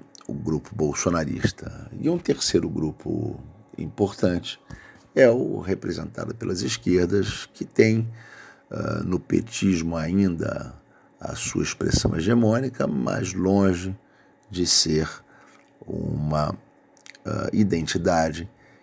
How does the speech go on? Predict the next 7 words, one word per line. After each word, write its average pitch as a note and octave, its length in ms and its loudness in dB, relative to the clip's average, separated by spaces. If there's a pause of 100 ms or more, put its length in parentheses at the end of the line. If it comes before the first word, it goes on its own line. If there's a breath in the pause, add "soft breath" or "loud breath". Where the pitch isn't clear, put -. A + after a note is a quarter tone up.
que - 140 2
representa F2+ 800 2
o - 20 0
conjunto D#2+ 640 -8
da D#2+ 100 -2
sua - 220 0
diversidade. - 920 -4